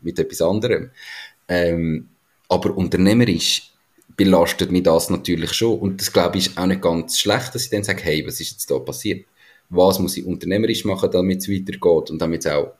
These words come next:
besser wird wieder? Aber ich kann das nicht sagen. Eben, ich sage jetzt, ich glaube, das verschiebt sich und das ist automatisch verschoben. Ich habe mir ursprünglich mal gesagt, was ich wirklich, wirklich richtig cool würde finden, ist tausend Downloads am Tag.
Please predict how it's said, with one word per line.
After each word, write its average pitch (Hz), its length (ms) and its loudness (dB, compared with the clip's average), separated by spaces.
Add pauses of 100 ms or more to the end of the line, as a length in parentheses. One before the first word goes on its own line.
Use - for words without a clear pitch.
(120)
besser 95 360 2
wird 73 280 -2
wieder? 69 220 -8 (680)
Aber 104 160 0
ich 92 80 0
kann - 240 0
das - 200 -4
nicht 107 220 2
sagen. - 280 2
Eben, 101 180 4
ich - 140 -2
sage 80 200 0
jetzt, - 140 -8
ich - 120 -8
glaube, 82 240 0
das 104 120 -6
verschiebt 104 440 0
sich 98 140 -2
und 95 100 -2
das - 80 -2
ist - 80 -6
automatisch 90 640 0
verschoben. - 500 0 (580)
Ich 117 260 2 (1120)
habe 95 200 2
mir 98 140 6
ursprünglich 113 420 4
mal 92 120 4
gesagt, 82 240 0
was 85 160 0
ich 85 140 -4
wirklich, 101 440 2
wirklich 82 380 2
richtig - 420 -4
cool 76 120 -2
würde 71 180 -4
finden, - 400 -6 (240)
ist - 360 -4 (720)
tausend 95 380 -2
Downloads 78 440 0
am 64 180 -6
Tag. 65 400 -6